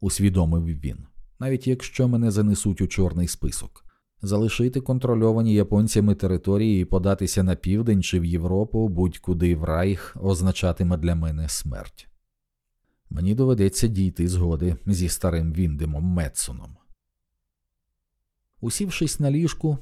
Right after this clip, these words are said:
поставивши поруч чашку теплуватого чаю, Фрінк дістав свій примірник Ідзін.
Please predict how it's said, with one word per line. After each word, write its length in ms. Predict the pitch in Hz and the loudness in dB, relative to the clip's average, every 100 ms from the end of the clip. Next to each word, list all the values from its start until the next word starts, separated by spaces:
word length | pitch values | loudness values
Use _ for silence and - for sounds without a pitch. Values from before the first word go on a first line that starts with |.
| - | -4
поставивши 640 | 107 - 117 113 92 104 | -4 0 0 0 0 -2
поруч 480 | - 104 98 - - | 2 2 0 -4 -6
чашку 420 | - 92 - 90 | -2 -2 -4 -6
теплуватого 720 | - 92 98 92 87 87 82 | -2 0 2 2 2 2 0
чаю, 400 | - 113 117 113 | 0 -2 0 0
Фрінк 480 | - 131 165 151 - | -2 -2 -2 -2 -6
дістав 480 | 98 98 - 107 98 | -4 -4 -2 -4 -4
свій 260 | - 95 | 0 0
примірник 720 | 87 92 92 95 87 85 82 - | 2 2 4 2 2 -2 -4 -6
Ідзін. 720 | 113 90 76 82 78 78 50 | -2 -2 -2 -6 -4 -6 -8